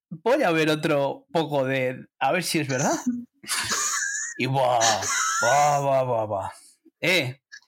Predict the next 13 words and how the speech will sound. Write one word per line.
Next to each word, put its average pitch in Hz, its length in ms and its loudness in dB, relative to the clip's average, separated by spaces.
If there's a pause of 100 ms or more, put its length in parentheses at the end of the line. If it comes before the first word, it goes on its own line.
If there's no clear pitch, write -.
(480)
canela 165 400 2
en 180 80 2
rama, 147 340 2
lo 127 140 -4
que 147 80 0
he - 40 2
descubierto. 143 520 0
Un - 1120 -2
filón. 240 260 4 (1400)
Un 240 240 0
filón. 202 560 2 (4000)
Irla, 214 280 2 (260)
irla 208 140 0